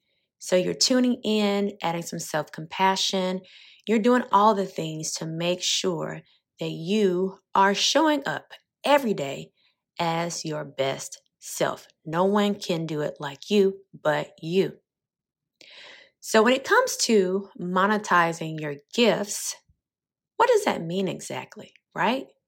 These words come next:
So just think about it. Let's think, let's take a singer.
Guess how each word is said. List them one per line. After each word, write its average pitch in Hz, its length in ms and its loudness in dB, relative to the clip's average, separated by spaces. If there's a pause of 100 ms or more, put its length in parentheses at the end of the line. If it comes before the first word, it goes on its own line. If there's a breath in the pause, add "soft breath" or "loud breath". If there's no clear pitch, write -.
(800 loud breath)
So 277 100 4
just 339 260 2
think 233 220 0
about 147 260 -4
it. - 80 -8
Let's - 260 0
think, 262 180 -2
let's 233 180 -2
take 262 220 -2
a 202 40 2
singer. 147 520 -10